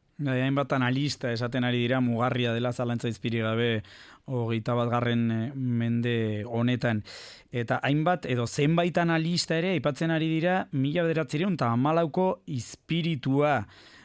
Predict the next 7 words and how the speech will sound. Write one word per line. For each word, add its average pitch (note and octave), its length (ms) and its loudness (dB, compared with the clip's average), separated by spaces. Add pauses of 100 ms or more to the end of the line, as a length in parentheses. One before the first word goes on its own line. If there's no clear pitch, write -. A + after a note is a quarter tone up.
Eh, B2+ 460 -8
lehen C#3+ 240 2
gerra D3 960 2
handiaren, D3 720 2
mundu C#3 800 2 (100)
gerraren C#3+ 400 2
hasieran, D3+ 460 0